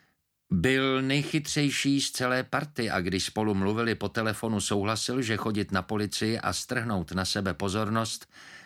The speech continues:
by nebylo rozumné. „Budeme muset zjistit, čí byla ta bunda.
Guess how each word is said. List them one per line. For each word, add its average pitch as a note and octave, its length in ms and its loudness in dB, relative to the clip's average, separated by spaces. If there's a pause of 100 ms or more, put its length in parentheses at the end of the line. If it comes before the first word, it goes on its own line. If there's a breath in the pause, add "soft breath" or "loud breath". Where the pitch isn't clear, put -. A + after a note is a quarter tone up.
by F#2+ 280 2
nebylo B2 760 0
rozumné. D#2 840 -2 (1120 soft breath)
„Budeme D#3 340 4
muset D#3 320 0
zjistit, C#3 580 0
čí D3 300 2
byla A2+ 240 2
ta - 160 0
bunda. F#2 560 2